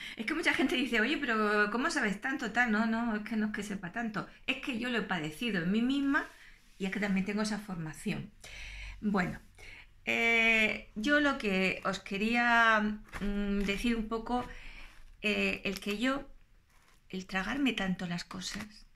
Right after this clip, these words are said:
el tragarme tanto, estoy convencida que este cáncer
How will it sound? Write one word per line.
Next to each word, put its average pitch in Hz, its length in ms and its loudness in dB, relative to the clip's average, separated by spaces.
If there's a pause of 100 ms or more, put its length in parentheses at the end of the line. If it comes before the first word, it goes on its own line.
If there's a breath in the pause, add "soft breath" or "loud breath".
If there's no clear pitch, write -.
(260)
el - 140 -12
tragarme 208 480 0
tanto, 190 460 -6 (300 loud breath)
estoy 196 280 -6
convencida 202 880 -2
que 175 340 -4
este 214 400 -6
cáncer 185 600 -4